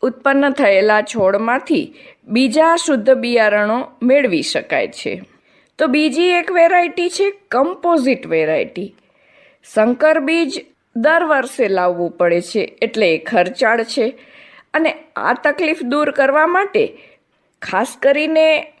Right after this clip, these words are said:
મકાઈમાં કમ્પોઝિટ જાતનું સંશોધન થયેલું છે.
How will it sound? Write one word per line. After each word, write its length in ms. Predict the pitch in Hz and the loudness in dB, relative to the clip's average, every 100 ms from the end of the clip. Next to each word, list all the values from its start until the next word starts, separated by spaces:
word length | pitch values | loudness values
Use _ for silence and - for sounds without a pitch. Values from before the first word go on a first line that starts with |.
| 240 | 0
મકાઈમાં 760 | 185 185 180 285 302 381 359 - | 2 0 0 0 2 2 0 -2
કમ્પોઝિટ 640 | - 226 311 349 381 370 208 | -8 -2 0 0 0 -2 0
જાતનું 640 | 240 220 226 269 311 480 - _ | 0 0 -2 0 0 -2 -10 _
સંશોધન 680 | - 240 247 240 214 247 311 | -2 2 2 0 2 2 2
થયેલું 500 | 311 269 165 156 147 | 2 2 2 0 -6
છે. 220 | - 165 | -8 -8